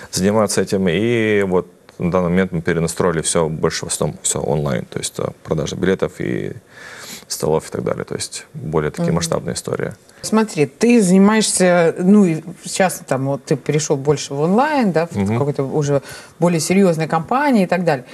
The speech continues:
Speaker 2: А ты занимался, ты был промоутером, ты все время тусил в ночных клубах и так далее, и так далее,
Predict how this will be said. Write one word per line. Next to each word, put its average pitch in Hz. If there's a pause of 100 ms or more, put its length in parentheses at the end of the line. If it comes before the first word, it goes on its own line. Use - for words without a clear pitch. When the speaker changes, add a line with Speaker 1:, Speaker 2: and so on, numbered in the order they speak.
(320)
Speaker 2:
А 151 (200)
ты 254
занимался, 165 (280)
ты 180
был 170
промоутером, 220
ты 156
все -
время 151
тусил 151
в 139
ночных 143
клубах 160
и -
так 147
далее, 143
и 139
так 190
далее, 294